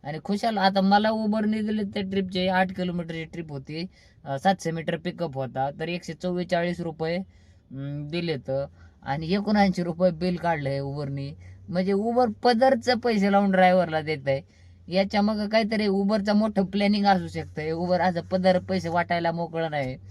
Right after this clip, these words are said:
तर भावांनो, ही गोष्ट तुम्ही समजून घ्या. ही Jio-ने कशी टे-, टेक्निक आजमावली होती, सुरुवातीला पाचशे, पाचशे रुपयाला सिम कार्ड वाटले, मोबाईल वाटले, नंतर रिचार्ज वाढवले,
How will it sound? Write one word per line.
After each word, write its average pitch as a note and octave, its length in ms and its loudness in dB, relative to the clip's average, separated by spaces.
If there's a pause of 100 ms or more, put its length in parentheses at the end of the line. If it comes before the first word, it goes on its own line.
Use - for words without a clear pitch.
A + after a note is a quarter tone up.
(380)
तर D#3 100 -8
भावांनो, D#3 440 -4
ही D#3+ 160 -6
गोष्ट D#3 280 -10
तुम्ही D#3 260 -8
समजून D#3+ 360 -6
घ्या. B2 220 -4 (540)
ही F#3 480 4
Jio-ने G#3+ 500 2
कशी B3 260 2
टे-, E3 840 2 (120)
टेक्निक E3+ 320 0
आजमावली D#3 500 4
होती, C#3+ 200 -8
सुरुवातीला D3+ 440 -4
पाचशे, C#3+ 340 -6
पाचशे D3 280 -4
रुपयाला C#3+ 440 -2 (360)
सिम D#3+ 220 -6
कार्ड D3+ 220 0
वाटले, C3+ 520 0
मोबाईल C#3 420 2
वाटले, C3+ 420 0
नंतर C#3 380 0
रिचार्ज C3+ 440 -2
वाढवले, B2 500 0